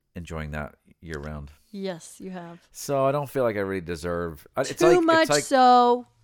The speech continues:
Speaker 1: it's like having the, um, pumpkin spice latte year-round. It, it does, uh,
Speaker 2: How do they get Oktoberfest all year round?
Speaker 1: He just orders it. He likes it. The owner likes it. It's the only place in town I know that you can get a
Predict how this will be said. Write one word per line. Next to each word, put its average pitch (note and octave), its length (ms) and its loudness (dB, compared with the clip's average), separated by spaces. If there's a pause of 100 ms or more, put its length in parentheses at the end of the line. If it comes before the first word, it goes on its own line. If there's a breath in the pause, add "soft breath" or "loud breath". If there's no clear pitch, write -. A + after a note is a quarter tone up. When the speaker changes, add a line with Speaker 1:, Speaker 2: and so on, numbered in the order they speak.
Speaker 1:
it's - 140 -10
like F3 180 -4
having B2+ 480 -8
the, G#2+ 280 -6
um, F2+ 400 -8 (1120)
pumpkin A2 340 -8
spice F#2+ 340 -6
latte F#2 380 -6
year-round. D#2 580 -6
It, - 300 -18
it - 160 -14
does, G#2+ 320 -2
uh, E2+ 340 -2 (1800)
Speaker 2:
How D#4 120 -4
do E4+ 140 -4
they E4 160 -6
get D4+ 120 -6
Oktoberfest C4+ 800 -12
all A3+ 120 -10
year A#3 180 -14
round? G#3+ 300 -16
Speaker 1:
He G#3 80 -12
just E2 220 -14
orders F#2 340 -8
it. A#1+ 120 -14
He E2+ 120 -14
likes F2+ 300 -6
it. - 120 -14
The D#2+ 160 -6
owner F2 260 -6
likes E2 320 -8
it. E2+ 100 -6
It's E2+ 100 -16
the G2+ 120 -8
only A2 140 -4
place - 340 -6
in F2 100 -14
town G#2+ 300 -6
I F#2 100 -4
know F2+ 180 -6
that E2+ 120 -6
you D2+ 80 -14
can D#2+ 100 -16
get E2 140 -6
a D2 140 -8